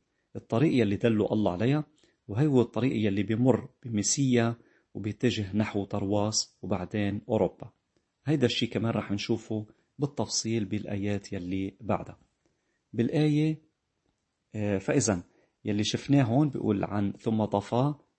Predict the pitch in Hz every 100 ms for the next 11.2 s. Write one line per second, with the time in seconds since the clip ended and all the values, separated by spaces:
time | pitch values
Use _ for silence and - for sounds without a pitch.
0 | - 113 95 92 82 _ _ _ 113 107
1 | 107 175 175 127 156 - 117 120 131 -
2 | 107 110 110 143 120 95 - 117 - 104
3 | - 123 113 113 131 _ 113 107 - 131
4 | 131 156 151 _ - 101 107 - 98 98
5 | - _ _ _ _ _ _ - 110 104
6 | 101 98 95 - - - - 131 160 156
7 | - 113 117 127 110 101 113 110 - 131
8 | 160 135 101 101 - - 95 98 92 76
9 | _ _ _ _ - 101 110 170 185 131
10 | 101 - - 98 113 135 - 90 95 -
11 | 143 151